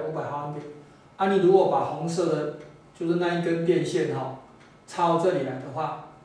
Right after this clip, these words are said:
那满额就是五十毫安培这样子。好，那么他说哈，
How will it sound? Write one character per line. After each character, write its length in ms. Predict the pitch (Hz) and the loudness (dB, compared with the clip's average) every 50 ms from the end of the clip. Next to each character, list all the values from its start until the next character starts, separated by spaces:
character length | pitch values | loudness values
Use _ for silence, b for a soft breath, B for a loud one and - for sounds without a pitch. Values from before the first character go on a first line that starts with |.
| - - - - - | -20 -20 -20 -14 -4
那 140 | 185 185 185 | 0 0 2
满 240 | 170 165 147 - 143 139 | 2 2 0 -2 -4 -6
额 100 | 139 147 | -8 -8
就 180 | 147 165 160 151 | -6 -4 -4 -4
是 360 | - 165 160 151 151 - - - - - | -2 -2 -4 -4 -4 -6 -8 -10 -14 -14
五 100 | 139 139 | -14 -12
十 200 | 135 - 147 143 | -12 -12 -10 -10
毫 140 | 127 110 139 | -10 -8 -8
安 160 | 139 143 147 147 | -10 -10 -10 -12
培 60 | 143 - - - | -14 -16 -18 -16
这 80 | - | -14
样 80 | 147 131 131 | -14 -12 -12
子。 140 | 127 - - - - - - - - - - - - - - - - - - - - - - - - - | -14 -14 -16 -18 -20 -20 -20 -20 -20 -20 -18 -18 -18 -16 -16 -18 -18 -18 -18 -18 -18 -16 -12 -8 -4 0
好， 200 | 175 175 175 208 | 0 0 2 4
那 100 | 214 220 | 4 4
么 160 | 220 208 202 175 | 4 4 2 2
他 140 | 202 214 214 | 2 2 2
说 220 | 208 208 208 202 | 4 4 4 4
哈， 280 | 175 165 135 127 - | 4 2 0 -2 -4